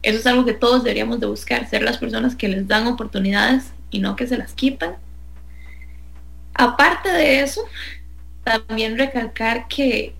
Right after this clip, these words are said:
que hay muchísimo más, ¿verdad? Que yo no lo vea posible o tangible hoy no quiere decir que no exista y que no sea la realidad de alguien más.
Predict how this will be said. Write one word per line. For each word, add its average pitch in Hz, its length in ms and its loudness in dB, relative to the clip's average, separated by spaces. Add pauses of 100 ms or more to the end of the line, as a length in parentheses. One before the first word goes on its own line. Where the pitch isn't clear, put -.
que - 80 0
hay 226 140 4
muchísimo 247 560 2
más, 214 280 -4 (280)
¿verdad? 208 260 -4
Que 208 140 0
yo 226 120 4
no 247 120 4
lo 254 100 8
vea 254 240 4
posible 262 540 4
o 220 100 -2
tangible 240 560 2
hoy 254 200 4
no 226 140 2
quiere 226 200 -4
decir 214 260 -4
que 226 100 -4
no 214 80 0
exista 262 520 -2
y 214 80 -6
que 214 100 -6
no 208 120 -2
sea 226 120 -2
la 226 140 -2
realidad 196 340 -2
de 196 140 0
alguien 208 380 -2
más. - 180 -10